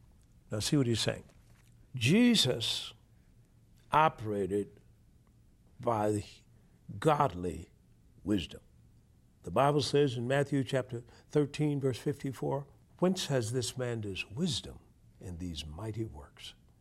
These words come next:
So he operated in the wisdom of God. Now, check this out. Because he was operating in the wisdom of God,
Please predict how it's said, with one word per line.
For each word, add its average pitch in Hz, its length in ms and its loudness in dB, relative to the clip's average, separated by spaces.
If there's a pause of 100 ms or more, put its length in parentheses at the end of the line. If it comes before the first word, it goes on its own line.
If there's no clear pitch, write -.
(1000)
So 131 200 2
he 135 100 6
operated 135 520 4
in 120 160 0
the 110 80 0
wisdom 113 340 0
of 95 140 -16
God. - 320 -18 (960)
Now, 123 240 2 (160)
check - 240 2
this 131 200 0
out. - 200 -2 (2250)
Because 269 680 4
he 233 120 4
was 190 200 6
operating 170 480 6
in 151 140 4
the 131 80 2
wisdom 123 360 0
of - 160 -14
God, 127 400 -10